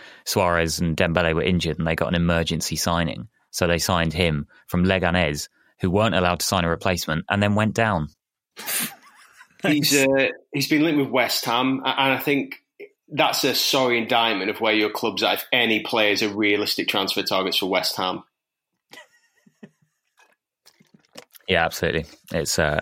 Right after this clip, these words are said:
Speaker 1: it's, it's, it's not good for them.
Speaker 2: I've got one more question about Napoli towards you, Ruben. Fabian Ruiz, heard a lot about him, seen him play a couple of times,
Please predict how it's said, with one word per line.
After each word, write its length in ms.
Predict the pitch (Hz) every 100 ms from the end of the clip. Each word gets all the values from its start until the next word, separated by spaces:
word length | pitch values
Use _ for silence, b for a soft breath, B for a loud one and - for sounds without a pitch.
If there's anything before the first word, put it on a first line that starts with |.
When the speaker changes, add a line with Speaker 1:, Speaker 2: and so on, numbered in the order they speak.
| -
Speaker 1:
it's, 220 | 92 -
it's, 240 | - - -
it's 200 | - 101
not 120 | 80
good 160 | 82
for 100 | -
them. 200 | 80 78 - B B B
Speaker 2:
I've 100 | -
got 160 | 185
one 120 | 208
more 140 | 214 202
question 280 | 202 - 151
about 120 | 127
Napoli 680 | 156 151 139 107 110 127 _ _ _ _ _ -
towards 500 | - 131 127 123 -
you, 200 | 131 123
Ruben. 520 | 110 95 101 123 135 _
Fabian 680 | - - 170 156 156 147 143
Ruiz, 680 | 139 139 135 123 113 - - -
heard 160 | 143
a 40 | 143
lot 140 | 123
about 300 | 127 127 104
him, 140 | 117
seen 180 | 120 143
him 60 | 127
play 180 | 135 127
a 40 |
couple 220 | 110 120
of 60 | -
times, 640 | 120 113 110 113 - -